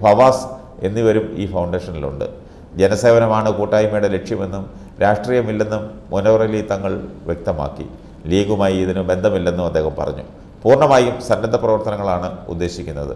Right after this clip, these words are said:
കൂടുതൽ കാര്യങ്ങൾ സ്വതന്ത്രമായി ചെയ്യാൻ കഴിയുന്ന സംവിധാനമാണിത്. ഹൈദരലി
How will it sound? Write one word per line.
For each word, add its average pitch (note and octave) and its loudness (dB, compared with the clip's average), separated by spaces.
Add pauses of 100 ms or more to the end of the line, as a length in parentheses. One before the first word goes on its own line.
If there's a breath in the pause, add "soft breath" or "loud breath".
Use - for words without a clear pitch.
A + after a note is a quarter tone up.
(120)
കൂടുതൽ G#2 2
കാര്യങ്ങൾ G2 0 (440 loud breath)
സ്വതന്ത്രമായി C3+ 4
ചെയ്യാൻ F#2 0 (480)
കഴിയുന്ന G2 2 (100)
സംവിധാനമാണിത്. F#2+ 0 (320)
ഹൈദരലി F2+ -4